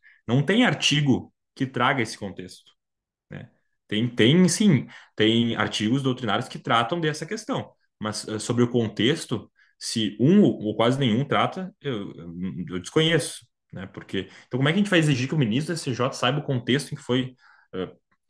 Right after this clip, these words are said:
elaborado o tratado pra fins de interpretação, sabe? Então, essa decisão, ela, apesar de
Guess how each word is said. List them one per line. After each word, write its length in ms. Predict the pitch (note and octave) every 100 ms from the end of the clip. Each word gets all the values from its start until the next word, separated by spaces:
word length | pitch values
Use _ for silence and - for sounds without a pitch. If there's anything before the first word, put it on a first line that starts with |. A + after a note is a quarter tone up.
| - -
elaborado 520 | A2+ G#2 G2 G#2+ B2
o 20 |
tratado 360 | A#2 F#2+ G2+ A#2+
pra 120 | A#2
fins 180 | A2+ A2+
de 140 | A#2
interpretação, 800 | A2+ A2 A#2 A#2 - A2 G2 - _ _ -
sabe? 360 | - G2 B2+ A#2+ - - - _
Então, 440 | - B2 D3 - - _ _ _ _ _ - -
essa 220 | B2 A2+
decisão, 480 | A2+ B2 G#2 E3+ C3+
ela, 420 | A2 F#2 F2 - - - _
apesar 260 | - F2 F#2
de 240 | F#2+ E2+